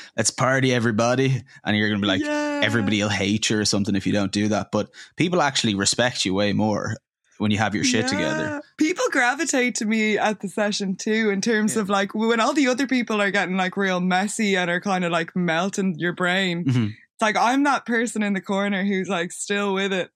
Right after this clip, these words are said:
Speaker 2: I can have a
Speaker 1: <laughs>
Speaker 2: coherent
Speaker 1: Yeah.
Speaker 2: conversation and I'm able to, you know, actually, like, converse. And I have some of the best chats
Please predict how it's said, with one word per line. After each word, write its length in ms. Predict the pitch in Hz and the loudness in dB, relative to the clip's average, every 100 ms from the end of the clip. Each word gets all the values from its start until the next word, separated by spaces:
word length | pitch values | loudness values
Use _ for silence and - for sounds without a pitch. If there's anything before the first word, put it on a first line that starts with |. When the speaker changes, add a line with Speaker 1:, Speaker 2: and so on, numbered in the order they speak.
| - | -2
Speaker 2:
I 60 | |
can 140 | - 220 | 0 2
have 280 | 208 208 - | 2 2 2
a 20 | |
Speaker 1:
<laughs> 100 | 226 | 0
Speaker 2:
coherent 400 | 220 226 226 214 | 2 2 2 2
Speaker 1:
Yeah. 120 | 247 | 2
Speaker 2:
conversation 640 | 220 214 220 226 226 - 214 | 0 0 0 0 0 0 0
and 160 | 202 | 2
I'm 160 | 202 208 | 2 2
able 300 | 214 220 220 | 0 0 0
to, 120 | 262 | 0
you 80 | 240 | 2
know, 220 | 226 214 | 2 2
actually, 600 | 202 254 - 233 226 208 | 2 0 -2 -2 0 0
like, 180 | 190 190 | 0 -2
converse. 560 | 233 190 214 262 240 233 | -2 -2 0 0 0 0
And 100 | 240 | 0
I 40 | |
have 140 | 285 | 0
some 120 | 269 247 | 0 -2
of 40 | |
the 60 | 226 | 0
best 360 | 208 226 - | 0 -2 -2
chats 360 | 226 208 214 | 0 0 -2